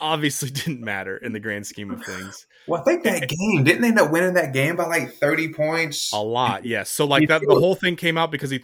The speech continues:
Speaker 1: he, they threw a pick or, or there was a fumble, and, uh, the linebacker, like, felt the ball and it was underinflated. But there was no, there was no definitive proof, basically, that he, he was actively cheating or actively having his equipment managers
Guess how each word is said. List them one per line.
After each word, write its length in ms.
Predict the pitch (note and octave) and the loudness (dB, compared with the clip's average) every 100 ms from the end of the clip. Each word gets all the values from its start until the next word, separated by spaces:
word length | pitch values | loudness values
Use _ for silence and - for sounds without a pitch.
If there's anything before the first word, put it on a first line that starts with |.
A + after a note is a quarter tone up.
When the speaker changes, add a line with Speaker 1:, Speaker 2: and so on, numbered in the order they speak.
| - | -8
Speaker 1:
he, 180 | C#3 C#3 | -8 -6
they 160 | A#2+ | -6
threw 200 | A#2 C#3+ | -6 -4
a 60 | A#2+ | -4
pick 340 | - C#3+ C#3+ | -4 -4 -4
or, 200 | A#2+ A2 | -4 -6
or 180 | A2+ A2 | -6 -6
there 80 | A2 | -4
was 80 | G#2 | -6
a 80 | |
fumble, 560 | - A#2+ A#2 G#2 F2+ F2+ _ _ _ _ | -8 -8 -6 -6 -8 -12 _ _ _ _
and, 320 | G#2 G2+ G2 | -2 -2 -2
uh, 340 | G2 F#2+ F#2+ G2 - | -4 -4 -6 -10 -14
the 80 | |
linebacker, 600 | G#2 G#2+ A2 G#2 G2 - | -6 -2 0 -2 -6 -6
like, 360 | G2 F#2 F2+ _ _ _ | -6 -6 -10 _ _ _
felt 280 | - A2+ - | -8 -6 -6
the 60 | |
ball 240 | G2 G2+ G2 | -8 -6 -6
and 80 | F#2 | -8
it 20 | |
was 260 | F2+ - - _ | -14 -16 -20 _
underinflated. 720 | G#2 F#2 F2+ - F2 D2+ A#1 _ _ _ _ _ _ _ _ | -10 -8 -10 -12 -16 -14 -18 _ _ _ _ _ _ _ _
But 100 | B2 | -2
there 100 | C3 | 0
was 160 | C3 A#2 | -2 -2
no, 560 | C3+ D3+ D#3 D3+ D3 - _ _ _ _ _ _ _ _ _ _ _ _ _ _ | -2 0 2 0 -2 -8 _ _ _ _ _ _ _ _ _ _ _ _ _ _
there 180 | C3 C#3 | -2 0
was 140 | C3+ | 2
no 120 | D3 E3+ | 4 2
definitive 500 | D3 D3 C3 A2+ - | 4 0 0 -6 -8
proof, 460 | A#2+ A2 G#2 - _ | -6 -6 -6 -14 _
basically, 580 | G#2 G2+ G2+ G2+ G2 G2 | -6 -6 -10 -8 -8 -8
that 260 | G#2+ F#2+ | -8 -10
he, 460 | - G2+ G2 F#2+ - | -10 -12 -12 -12 -16
he 220 | - - G2 | -20 -16 -12
was 180 | F#2+ - | -12 -8
actively 360 | G2+ - G2 F#2+ | -8 -8 -14 -12
cheating 360 | - G#2 G2 | -12 -12 -12
or 140 | F#2+ G#2 | -12 -8
actively 360 | G2+ - G#2 | -8 -8 -12
having 320 | G2 G2 F#2 | -8 -8 -8
his 240 | F#2+ F2+ - | -14 -14 -16
equipment 300 | - G#2+ G2 | -16 -16 -14
managers 580 | F#2+ F#2+ F#2+ F#2 F2+ | -14 -14 -14 -14 -16